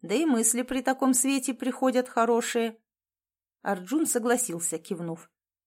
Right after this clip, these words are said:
Только сейчас мистер Мортистон заметил, что места всем присутствующим не хватает. Камила с Таней сели на диван, Рейна заняла кресло,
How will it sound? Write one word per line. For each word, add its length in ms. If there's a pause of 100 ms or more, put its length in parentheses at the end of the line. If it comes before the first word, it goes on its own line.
(380)
Только 300
сейчас 520
мистер 360
Мортистон 560
заметил, 600 (200)
что 380
места 380
всем 280
присутствующим 840
не 80
хватает. 600 (520)
Камила 400
с 100
Таней 280
сели 280
на 120
диван, 520 (200)
Рейна 400
заняла 360
кресло, 580